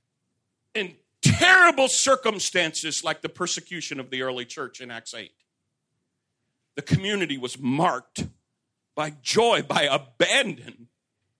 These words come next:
in their worship. James understood, like Hezekiah, Josiah, Jehoshaphat, Amos, <laughs> that worship only makes sense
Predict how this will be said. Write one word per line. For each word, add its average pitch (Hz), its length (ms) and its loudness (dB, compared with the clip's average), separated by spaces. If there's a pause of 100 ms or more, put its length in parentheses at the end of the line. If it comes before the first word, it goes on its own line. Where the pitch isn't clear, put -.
in 147 140 -2
their 156 120 2
worship. 180 440 -6 (2500)
James 220 460 0
understood, 165 840 -2 (1300)
like 135 160 -8
Hezekiah, 180 560 -4
Josiah, 143 500 -6
Jehoshaphat, 135 760 -6 (400)
Amos, 180 680 -2 (1600)
<laughs> - 80 -14 (880)
that 220 200 6
worship 240 420 4 (160)
only 240 320 4
makes 190 360 2
sense - 840 -2